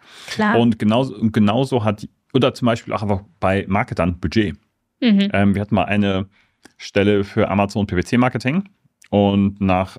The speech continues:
Speaker 2: ein, zwei Wochen merken wir, „Boah, wir bekommen nicht so gute Response-Rates.“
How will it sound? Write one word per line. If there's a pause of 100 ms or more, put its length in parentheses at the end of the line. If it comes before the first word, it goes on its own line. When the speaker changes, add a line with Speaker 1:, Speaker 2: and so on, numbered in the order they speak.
Speaker 2:
ein,
zwei
Wochen
merken
wir,
„Boah,
wir
bekommen
nicht
so
gute
Response-Rates.“